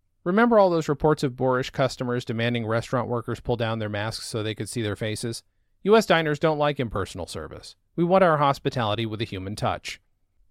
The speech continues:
To solve the staffing shortage, restaurant and bar owners are likely going to need to experiment with a lot of other innovations too.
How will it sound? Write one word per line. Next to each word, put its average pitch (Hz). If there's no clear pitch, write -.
To 165
solve 208
the 196
staffing 151
shortage, 139
restaurant 156
and 156
bar 127
owners 127
are 123
likely 131
going 139
to 147
need 131
to 143
experiment 107
with 131
a 135
lot 156
of 160
other 120
innovations 123
too. 101